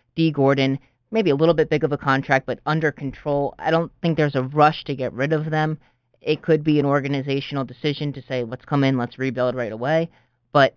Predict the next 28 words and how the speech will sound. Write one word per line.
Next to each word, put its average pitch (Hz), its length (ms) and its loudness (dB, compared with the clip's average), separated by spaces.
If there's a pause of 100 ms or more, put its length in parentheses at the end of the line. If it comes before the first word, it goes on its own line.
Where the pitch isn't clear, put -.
(420)
I 147 120 0
think 151 200 -4
it's - 160 -8
more 143 320 0 (280)
based 147 200 -2
on 143 100 -2
the 127 60 -2
dollars. 143 540 4
And, 127 260 -6 (220)
you 143 80 -8
know, 131 100 -4 (460)
Derek 170 220 4
Jeter 185 300 2
is 151 220 -2
part 165 220 4
of 151 40 -2
this 143 140 -6
ownership 170 460 0
group, 123 240 -2 (320)
but 160 100 0
he 196 160 0
owns 156 300 2 (120)
four 160 200 4
percent 135 480 -4 (440)
of 139 200 0
the 135 80 -4
Miami 117 420 -4
Marlins. - 480 -12